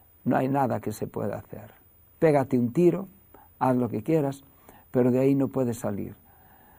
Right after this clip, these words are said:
Sin embargo, Dios está siempre dispuesto a dialogar, a restaurar, a salvar.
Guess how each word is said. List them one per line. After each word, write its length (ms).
Sin 300
embargo, 640
Dios 640
está 360
siempre 680
dispuesto 840
a 200
dialogar, 880
a 180
restaurar, 920
a 200
salvar. 960